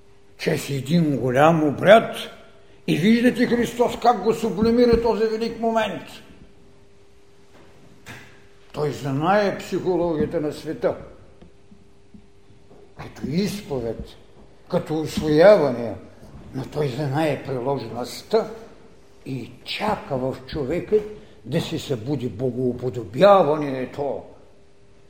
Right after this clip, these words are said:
и го сублимира в една велика тайна, в светото причастие. Това е най-голямата сублимация. Светото причастие.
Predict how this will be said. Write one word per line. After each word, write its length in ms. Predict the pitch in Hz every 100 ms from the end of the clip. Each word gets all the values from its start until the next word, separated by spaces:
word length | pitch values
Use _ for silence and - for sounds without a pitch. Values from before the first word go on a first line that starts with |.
| - - - - - - -
и 80 | 170
го 140 | 135
сублимира 720 | 131 - 131 131 143 147 143 131
в 240 | 120 -
една 200 | 131 123
велика 480 | 117 120 123 120 127
тайна, 580 | 131 127 113 117 117 - - - - - - - -
в 80 |
светото 500 | 123 - 117 113 -
причастие. 960 | 107 127 117 - 110 - - - - - - - - - - - - - - - - - - - - - - - - - - - - - - - - - - - - - - -
Това 180 | - 90
е 100 | 85
най-голямата 1000 | - 127 113 - 127 113 120 107 117 -
сублимация. 1080 | - - 120 110 113 107 117 - - 104 - - - - - - - - - - - - - - - - - - -
Светото 560 | - 143 135 175 196 160
причастие. 800 | 196 - 175 - - 175 156